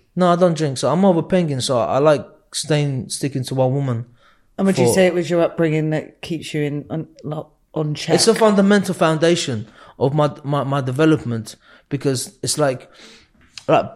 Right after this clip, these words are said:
Speaker 1: Robert Sapolsky also mentioned this in his book. It says that you, you, you, you, you can, like, like, like, the, the environment could be horrible. Like, the world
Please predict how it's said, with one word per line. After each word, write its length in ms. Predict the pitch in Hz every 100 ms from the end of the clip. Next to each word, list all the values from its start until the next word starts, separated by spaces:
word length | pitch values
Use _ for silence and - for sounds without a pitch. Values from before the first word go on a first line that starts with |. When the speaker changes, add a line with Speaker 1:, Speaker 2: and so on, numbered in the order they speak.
| -
Speaker 1:
Robert 300 | 165 185 180
Sapolsky 560 | - 170 185 180 180 143
also 180 | 139 147
mentioned 340 | 160 160 143
this 120 | 135
in 100 | 139
his 140 | 135 127
book. 420 | 165 143 - - - _ _
It 100 | 139
says 280 | - 175 156
that 260 | 156 131 - - _
you, 300 | - 170 196
you, 280 | 196 - 156
you, 380 | - 135 113 180
you, 220 | 170 160
you 260 | 151 165 185
can, 340 | 185 185 160 -
like, 200 | 151 -
like, 280 | 139 - -
like, 180 | 139 -
the, 240 | 135 147
the 200 | - 135
environment 640 | 151 151 190 202 190 175 160
could 160 | -
be 100 | 143
horrible. 720 | 131 - - 156 147 110 101 - _ _
Like, 160 | 90 117
the 80 |
world 400 | 139 160 185 180